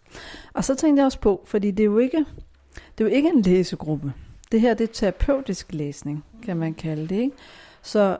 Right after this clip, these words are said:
vi læser jo ikke bøgerne, når vi taler om biblioterapi og litterære, øh, terapisalonger.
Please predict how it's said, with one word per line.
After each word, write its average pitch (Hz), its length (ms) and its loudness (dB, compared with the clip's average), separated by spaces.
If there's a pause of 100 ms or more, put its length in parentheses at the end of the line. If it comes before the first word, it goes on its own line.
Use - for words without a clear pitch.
(120)
vi 196 260 -2
læser 269 640 2
jo 233 80 4
ikke 214 180 0
bøgerne, 190 480 2
når 185 200 0
vi 180 140 -2 (160)
taler 220 360 2
om 202 120 2
biblioterapi 190 1200 -4
og 170 240 -2 (460)
litterære, 175 1000 0
øh, 165 540 -2
terapisalonger. 175 920 -4